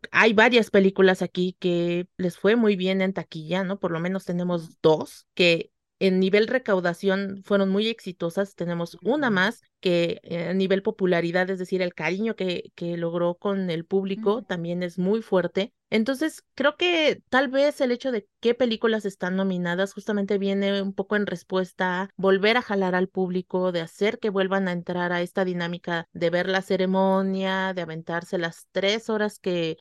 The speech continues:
Speaker 1: que puede llegar a durar, este, pues, la emisión en televisión. Siento que viene un poco de ahí, ¿no? La, las películas que, que están en la lista,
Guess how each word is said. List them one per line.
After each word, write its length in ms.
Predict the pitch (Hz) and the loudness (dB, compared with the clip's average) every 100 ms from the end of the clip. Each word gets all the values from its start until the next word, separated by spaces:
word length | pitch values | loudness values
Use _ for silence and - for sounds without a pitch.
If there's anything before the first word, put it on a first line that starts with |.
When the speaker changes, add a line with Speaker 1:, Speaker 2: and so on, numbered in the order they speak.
| - | -4
Speaker 1:
que 100 | 180 | -2
puede 300 | - 202 202 | 2 2 2
llegar 260 | 180 180 185 | 2 2 2
a 80 | |
durar, 380 | 180 175 170 175 | 2 2 2 0
este, 640 | 180 - 185 165 156 147 - | -6 -6 -4 -2 -4 -6 -8
pues, 120 | 156 | -4
la 80 | 165 | -2
emisión 420 | 170 170 208 196 | 0 -2 0 0
en 120 | 202 | 0
televisión. 720 | 202 180 165 165 180 180 247 _ _ _ | 0 0 -2 -4 -2 -2 -2 _ _ _
Siento 360 | - 202 262 415 | -8 -2 0 2
que 220 | 233 196 _ _ | 0 0 _ _
viene 280 | 190 240 262 | 0 2 2
un 100 | 247 | 2
poco 260 | 247 247 233 | 0 2 2
de 100 | 185 | 2
ahí, 260 | 170 180 | 0 -4
¿no? 260 | 170 170 269 | -8 -8 -8
La, 220 | 185 - | -6 -4
las 220 | 170 170 | -4 -2
películas 480 | 180 185 196 208 208 | -2 -2 0 -2 -2
que, 100 | 185 | -10
que 280 | - - - | -10 -14 -12
están 280 | 165 180 185 | -6 -2 0
en 120 | 190 | 0
la 100 | 175 | 0
lista, 560 | 160 175 - 170 214 | -2 -6 -4 -2 -2